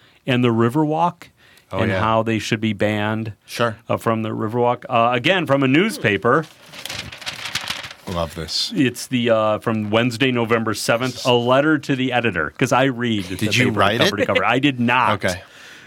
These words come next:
Speaker 1: No. Have you ever written a letter to a
Speaker 2: I
Speaker 1: news-,
Speaker 2: did. I
Speaker 1: you,
Speaker 2: had one
Speaker 1: I
Speaker 2: published.
Speaker 1: remember you have had
Speaker 2: Like,
Speaker 1: one
Speaker 2: when we,
Speaker 1: published.
Speaker 2: when I worked, when we worked at the Pill, I think I had one published.
Speaker 1: That's right. What?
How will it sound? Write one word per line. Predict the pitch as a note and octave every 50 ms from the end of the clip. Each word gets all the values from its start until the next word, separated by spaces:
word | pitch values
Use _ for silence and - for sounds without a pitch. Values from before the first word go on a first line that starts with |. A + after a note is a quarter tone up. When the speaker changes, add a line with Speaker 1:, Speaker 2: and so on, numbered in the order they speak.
| - -
Speaker 1:
No. | - A#2 B2 B2 A2+ G2 E2+ F2 -
Have | C3 G3 D4 D4
you | E4+ F#4+
ever | G4 F#4 F4+
written | D#4 D4 D4 C#4+ C#4+ C#4+
a | C#4+ C#4
letter | C4 C4 C4+ C4+ B3+
to | - - B3
a |
Speaker 2:
I | B3+
Speaker 1:
news-, | B3 B3+ B3+ -
Speaker 2:
did. | - F3+ A3 A3+ C#3
I | - C#4
Speaker 1:
you, | E4+
Speaker 2:
had | F#4+ F#4+
one | F#4+ A#3 A3+
Speaker 1:
I | C#4+ C#4+
Speaker 2:
published. | - - G4+ E4+ D#4+ G4 G#4
Speaker 1:
remember | G#4 G4+ G#4
you | E4 C#4 C4
have | B3+ D4 E4+ F4
had | F4+
Speaker 2:
Like, | D#4+ D4+ A#3+ G3+ G3 D#3+
Speaker 1:
one | E3 D#3 F3
Speaker 2:
when | G3 G3 G3
we, | F#3+ G#3+ G#3+
Speaker 1:
published. | G#3 F#3+ E3
Speaker 2:
when | E3+ F3
I | F#3 F3+
worked, | F3 E3+ F#3 F#3+ F3+ -
when | F#3+ F#3+
we | F#3 F3+
worked | E3+ F#3 F#3 F#3 -
at | F3 D3+
the | - D3
Pill, | - - G3 A#3+ C#4 C#4 B3+
I | - A2+
think | A2+ - B2+ A#2
I | B2+ A#2
had | A2 A#2+ A2+ A2+
one | G#2+ F#2+ F#2
published. | - - G2 D#2+ E2 D#2 -
Speaker 1:
That's | F3+ F3 - -
right. | A3+ A3+ A3+ A#3 - _ - A#3
What? | F3+ F#3+ G#3 G3+